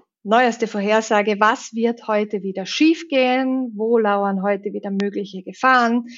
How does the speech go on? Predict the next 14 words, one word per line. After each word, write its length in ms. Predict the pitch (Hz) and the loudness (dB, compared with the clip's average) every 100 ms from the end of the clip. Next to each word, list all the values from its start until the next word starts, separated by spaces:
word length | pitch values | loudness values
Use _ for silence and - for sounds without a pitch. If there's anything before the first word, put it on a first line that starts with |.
| - - _ _ | -20 -20 _ _
Bitte 300 | - 262 254 | 0 0 0
begeben 500 | 233 208 202 202 214 | -2 -4 -2 0 2
Sie 180 | 208 208 | 0 -2
sich 320 | 196 196 202 | -4 -4 -6
in 120 | 208 196 | -4 -4
die 100 | 190 | -4
Vermeidungsposition, 1200 | 180 180 190 196 202 196 190 190 - 180 185 185 | -2 -2 0 -2 -6 -6 -6 -6 -4 -4 -4 -6
bitte 260 | 196 - | -10 -12
begeben 380 | - 190 185 185 | -14 -10 -8 -8
Sie 120 | 190 | -8
sich 220 | 170 175 | -12 -12
in 100 | 185 | -8
die 60 | 180 | -8
Sicherheitsposition." 1120 | - 180 170 165 165 - 156 - - - 190 | -8 -12 -10 -10 -10 -16 -18 -18 -16 -16 -18